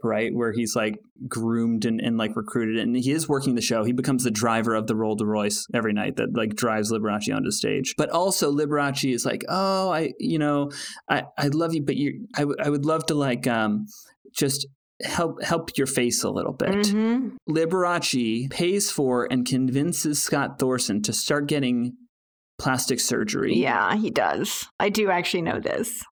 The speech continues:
Speaker 1: And he
Speaker 2: Uh.
Speaker 1: gets him to get plastic surgery to look more like Liberace.
Speaker 2: Yeah, he does.
Speaker 1: So he, like, makes him get cheek implants and a chin implant
Speaker 2: Ugh.
Speaker 1: and everything so that his face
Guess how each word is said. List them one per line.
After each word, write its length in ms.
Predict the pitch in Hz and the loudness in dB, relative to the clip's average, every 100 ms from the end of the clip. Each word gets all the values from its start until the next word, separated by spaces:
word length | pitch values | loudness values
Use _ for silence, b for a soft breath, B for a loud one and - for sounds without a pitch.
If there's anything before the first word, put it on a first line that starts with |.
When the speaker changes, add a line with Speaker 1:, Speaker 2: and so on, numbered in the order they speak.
| - | -8
Speaker 1:
And 460 | 196 107 107 170 160 | -6 -6 -2 2 2
he 80 | |
Speaker 2:
Uh. 60 | 139 | 2
Speaker 1:
gets 280 | 139 202 226 | 2 2 0
him 120 | 208 | 2
to 60 | 185 | 2
get 180 | 170 - | 0 -2
plastic 560 | 156 147 170 - 180 | -2 0 0 0 0
surgery 1000 | - - 165 170 156 120 110 101 101 120 - _ _ _ _ _ _ _ - | 0 0 0 2 2 2 2 0 -2 -4 -8 _ _ _ _ _ _ _ -6
to 100 | 170 | 0
look 340 | 143 139 147 147 | 2 2 2 2
more 300 | 135 139 135 | 2 4 2
like 200 | 120 127 | 0 0
Liberace. 640 | 117 107 98 - - - | 0 2 0 -2 -4 -4
Speaker 2:
Yeah, 500 | - 427 - - - - - _ - | 0 0 2 2 0 -2 -10 _ -2
he 120 | 302 | 0
does. 440 | 220 - 196 285 | 2 2 2 2
Speaker 1:
So 200 | 202 170 | 2 2
he, 200 | 139 180 | 2 2
like, 320 | 165 156 147 | 2 0 0
makes 360 | 156 151 165 - | 0 2 2 2
him 160 | 196 180 | 0 2
get 300 | 151 127 139 | 2 2 0
cheek 440 | - 156 156 160 | -2 0 0 0
implants 720 | 160 165 160 165 165 165 165 - | 0 0 0 0 2 0 -2 -2
and 180 | 135 120 | 0 0
a 60 | |
chin 500 | 107 - - 147 143 | 0 -2 0 2 0
implant 800 | 139 147 147 143 156 147 147 147 | 0 0 0 0 0 2 2 2
Speaker 2:
Ugh. 320 | 208 208 190 160 | 2 2 2 2
Speaker 1:
and 100 | 143 | 2
everything 340 | 147 147 156 | 2 2 0
so 220 | 143 160 | 2 2
that 180 | 143 139 | 2 0
his 400 | 139 - 151 151 | -2 0 0 0
face 640 | - - 127 156 202 - | -2 0 2 2 0 -4